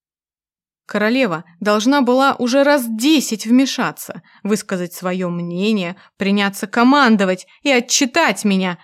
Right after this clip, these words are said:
за неподобающее поведение. А ведь я, к тому же,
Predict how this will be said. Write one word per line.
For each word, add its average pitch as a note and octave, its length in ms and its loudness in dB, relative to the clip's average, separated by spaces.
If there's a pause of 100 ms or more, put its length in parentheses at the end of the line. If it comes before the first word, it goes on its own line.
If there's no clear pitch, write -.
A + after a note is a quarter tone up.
за A3 180 2
неподобающее A3 800 0
поведение. F3 760 -8 (680)
А F#3 100 -6
ведь F3 300 -10
я, F3+ 180 -6
к G3 120 -16
тому A#3 340 0
же, D#3 160 -12